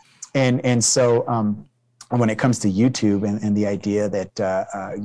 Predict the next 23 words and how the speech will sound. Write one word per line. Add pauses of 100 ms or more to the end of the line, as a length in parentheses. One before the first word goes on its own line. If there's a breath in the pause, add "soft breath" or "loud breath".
(120)
you
know,
royalty
versus
mainstream, (440 loud breath)
um, (520)
I,
I
guess
what
I've
learned
over
the
past
couple
of
years, (320 loud breath)
um,
I
had
to
get